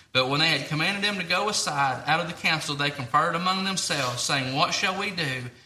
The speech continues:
to these men? For indeed, the notable miracle had been done by them that is manifest to all them that dwell in Jerusalem, and we cannot deny it.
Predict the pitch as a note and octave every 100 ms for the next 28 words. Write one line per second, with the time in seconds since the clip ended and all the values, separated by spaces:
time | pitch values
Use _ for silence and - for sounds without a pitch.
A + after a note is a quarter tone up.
0 | - - C#3+ D3 D#3 D#3+ C#3 B2 B2 -
1 | D3 C#3+ C#3+ E3+ F#3 D3+ C#3 C#3 F#3 G3
2 | G#3+ A3 C4 A3 D3+ C3+ D3 D#3+ D#3+ E3+
3 | A3 D3 A#2+ - - - C#3 C#3 D3+ D3
4 | C#3 C3+ D#3 F#3 F3+ E3 D3+ - C#3+ D3+
5 | D3+ D#3+ E3 D#3+ - D3+ F3 F3 D#3+ G3
6 | F3 - C3+ B2+ B2+ C3+ C3+ B2+ D3+ D3
7 | D#3+ E3+ B2+ - -